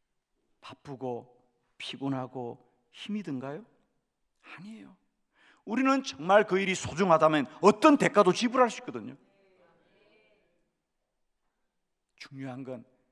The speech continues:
대가를 지불해야 할 이유를 모르기 때문이죠.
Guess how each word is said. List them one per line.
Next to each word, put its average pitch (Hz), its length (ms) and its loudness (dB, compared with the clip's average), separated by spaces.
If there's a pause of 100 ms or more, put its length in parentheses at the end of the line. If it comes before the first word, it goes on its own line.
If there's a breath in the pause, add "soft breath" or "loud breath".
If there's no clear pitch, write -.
(500)
대가를 156 500 -6
지불해야 151 500 -4
할 - 420 -6
이유를 151 400 -6
모르기 139 340 -8
때문이죠. - 560 -20